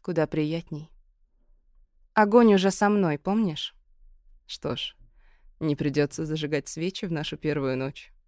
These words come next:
самодовольно подытожил Эрдене, а я задохнулась от возмущения. Однако сказать мне ни слова он не дал.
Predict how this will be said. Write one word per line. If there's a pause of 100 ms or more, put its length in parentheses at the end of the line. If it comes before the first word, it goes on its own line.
самодовольно
подытожил
Эрдене, (160)
а
я
задохнулась
от
возмущения. (300)
Однако
сказать
мне
ни
слова
он
не
дал.